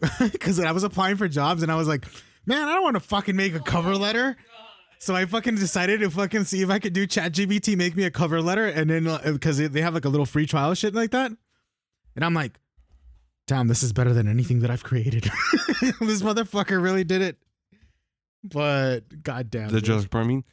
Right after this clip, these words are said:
Speaker 2: that son of a bitch, he really did it.
Speaker 1: I was just like, "God damn." <laughs>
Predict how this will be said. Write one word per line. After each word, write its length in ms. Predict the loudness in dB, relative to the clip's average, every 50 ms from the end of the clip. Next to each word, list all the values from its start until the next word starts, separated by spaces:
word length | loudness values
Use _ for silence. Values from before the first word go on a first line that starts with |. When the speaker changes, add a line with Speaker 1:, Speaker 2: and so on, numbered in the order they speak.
| _ _ _ _ _ _ -8
Speaker 2:
that 140 | -4 -4 -2
son 220 | 0 2 2 2
of 100 | 4 2
a 60 | 2
bitch, 300 | 0 -2 -2 -4 -4 -8
he 160 | -10 -12 -12 -14 -14 -12
really 140 | -10 -10 -10
did 140 | -10 -12 -20
it. 120 | -20 -20 _ _ _ _ _ _ _ _ _ _ _ _ _ _ _ _ _ _ _ _ _ _ _ _ _ _ _ _ _ _
Speaker 1:
I 80 | -2 0
was 140 | 0 2 2
just 120 | 2 2
like, 180 | 0 0 -2 -2
"God 300 | -2 0 0 0 0 0
damn." 500 | -2 0 0 2 2 2 0 0 -4 -8 _ _ _ _ _ _ _ _ _ _ _ _ -6 -2
<laughs> 800 | -2 -2 0 0 0 0 0 0 -2 -2 -2 -4 -4 -6 -6